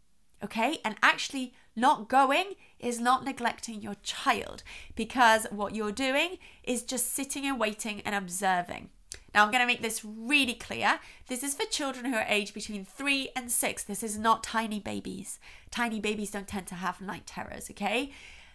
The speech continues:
Little babies, when they call at night, they have a need and they're asking you to meet it. So yes,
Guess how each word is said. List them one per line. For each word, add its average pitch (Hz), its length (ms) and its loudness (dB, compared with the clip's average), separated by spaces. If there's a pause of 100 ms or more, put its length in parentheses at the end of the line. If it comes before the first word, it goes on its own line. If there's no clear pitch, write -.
Little 240 440 4
babies, 285 680 2
when 202 140 0
they 190 100 -2
call 233 380 2
at 226 120 4
night, 262 440 2
they 220 100 -4
have 202 220 0
a 247 80 -6
need 254 500 -2
and 214 100 -4
they're 196 160 -2
asking 208 380 -2
you 208 80 -4
to 208 160 -14
meet 233 300 -6
it. 214 180 -4
So - 140 -8
yes, 214 420 2